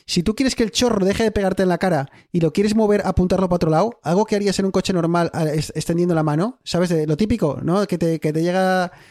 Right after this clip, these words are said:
se sube alguien y te dice, "Ah, no me gusta", y lo cierra, o lo apunta para la ventanilla, o lo,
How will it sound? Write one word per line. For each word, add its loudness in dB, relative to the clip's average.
se -4
sube 2
alguien 2
y 2
te 0
dice, 0
"Ah, 0
no 2
me 2
gusta", 0
y 0
lo 2
cierra, 0
o 4
lo 4
apunta 0
para 0
la 2
ventanilla, 0
o 2
lo, -4